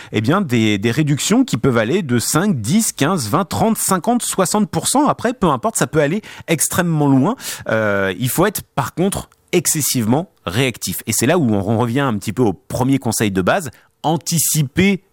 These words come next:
euh, vos achats parce que, euh, c'est vrai que c'est pas forcément le jour où votre téléphone portable va tomber en panne que vous pourrez avoir, bah, le bon plan à, à disposition. Il faut être très réactif et quand vous voyez vraiment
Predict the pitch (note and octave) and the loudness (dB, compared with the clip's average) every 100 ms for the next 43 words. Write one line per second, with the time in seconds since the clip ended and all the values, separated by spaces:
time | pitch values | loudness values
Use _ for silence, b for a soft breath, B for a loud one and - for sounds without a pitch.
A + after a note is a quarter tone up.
0 | - F2+ F2+ G#2+ G#2 G2 - A3 A3 A2 | -6 -4 0 0 2 0 0 -2 -2 -6
1 | - - D#3+ B B B F#2 - G#2 D#3 | -6 -2 -4 B B B -4 -2 -2 -2
2 | - G#2+ D#3 F3 A#2 - B2 D3 G#2+ G#2+ | -4 -2 -2 -2 -4 -2 2 2 2 4
3 | D#3 F3 A2+ G#2+ C#3 B2 C3+ A#2 B2 B2+ | 2 2 0 -2 -2 0 0 -2 -2 -2
4 | A2+ F2+ F2+ - - C#3+ B2+ G#2+ F#2 D#3 | -4 -4 -6 -4 -4 0 0 0 0 0
5 | G#3+ D#3 - F#2 G2+ - F2+ D#3 A2+ F#2+ | -2 -8 -10 -8 -8 -4 -2 0 0 0
6 | C#3 C3 - - F#2+ G#2+ A#2+ C#3+ A2+ F#2+ | 0 -2 -8 -6 -4 2 2 2 0 0
7 | A#2 D#3+ - G2+ F#2+ F#2 G#2+ A2+ A#2 B2 | -2 -2 -2 0 0 -2 -4 -6 -6 -4
8 | G#2+ G#2 F2 F#2 F#2 C3+ D#3+ - C3+ A#2 | -4 -4 -6 -6 -2 -2 -2 -2 0 0
9 | G2 - G3 - F#3 D3 D3 C#3+ C#3+ A2+ | -2 -4 -4 -2 0 0 2 2 2 2
10 | A#2+ C#3+ | 0 0